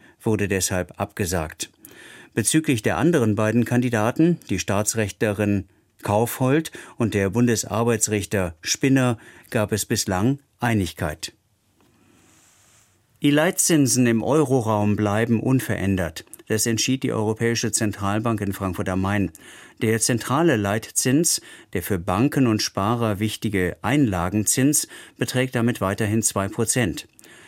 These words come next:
Die Notenbank begründete ihre Entscheidung mit einer andauernden Unsicherheit des ökonomischen Umfelds,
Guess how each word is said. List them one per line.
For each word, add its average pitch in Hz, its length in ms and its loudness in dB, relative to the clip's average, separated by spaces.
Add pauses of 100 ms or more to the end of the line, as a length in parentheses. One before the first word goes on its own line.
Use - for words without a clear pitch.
(160)
Die 113 60 2
Notenbank 147 580 2
begründete 131 560 2
ihre 104 260 0
Entscheidung 120 500 0
mit 120 140 0
einer 101 300 -2
andauernden 107 680 2
Unsicherheit 123 800 2
des 113 120 -4
ökonomischen 104 600 -2
Umfelds, 123 720 0